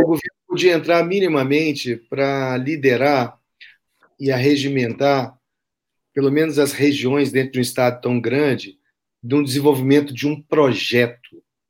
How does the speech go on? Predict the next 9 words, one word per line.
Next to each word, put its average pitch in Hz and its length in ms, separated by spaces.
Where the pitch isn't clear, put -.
de 113 160
política, 107 880
é, 110 320
de 107 180
estado 101 840
pro 98 140
turismo, 98 500
sabe? 110 360
Assim, 98 280